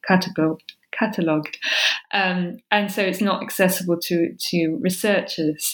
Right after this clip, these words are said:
Um, uh, and, and also, given that the Velasco government ended i-, i-, in a coup and that, that subsequently there was a strong, um,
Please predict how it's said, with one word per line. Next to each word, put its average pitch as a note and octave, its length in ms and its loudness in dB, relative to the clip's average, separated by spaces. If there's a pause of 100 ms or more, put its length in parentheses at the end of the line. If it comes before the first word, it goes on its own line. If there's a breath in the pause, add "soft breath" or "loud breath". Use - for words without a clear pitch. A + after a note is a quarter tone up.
(120)
Um, E3+ 420 2 (1080 loud breath)
uh, F#3 540 0 (200)
and, G#3 440 0 (1040)
and A3+ 160 2
also, G3+ 720 0 (800)
given B3 380 2
that - 120 -6
the G3+ 80 -4
Velasco G3+ 480 0
government F#3 520 0 (300)
ended F#3 640 0
i-, F#3 40 0
i-, F3+ 380 0
in F#3 140 2
a F3 120 0 (160)
coup F#3+ 280 2
and F3 160 -2
that, - 180 -10
that F3 200 0
subsequently F#3 760 2
there F3 160 4
was F3 160 -2
a F3 80 0
strong, F3+ 560 0 (540 loud breath)
um, D#3 400 0